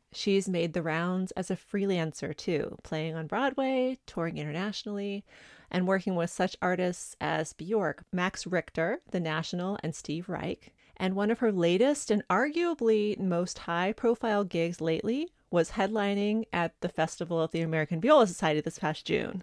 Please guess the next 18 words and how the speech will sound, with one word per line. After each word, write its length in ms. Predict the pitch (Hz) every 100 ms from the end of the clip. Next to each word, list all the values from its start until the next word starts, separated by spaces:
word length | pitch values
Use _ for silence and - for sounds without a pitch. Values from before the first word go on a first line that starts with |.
| _ -
So 320 | 262 233 226
we're 180 | 226 240
just 260 | 247 -
so 220 | 233 214
excited 580 | 220 - 196 185 180 180
that 160 | 175 196
you've 160 | 196
agreed 260 | 190 190 190
to 80 | 185
join 320 | 170 175 175
us 140 | 175
today. 420 | - 185 165 165 170
Welcome 640 | 180 190 208 214 254 254
to 120 | - 226
the 100 | 208
Viola 300 | 185 175 196
Centric 480 | - 349 349 359
podcast. 920 | - 180 165 175 170 - 175 - -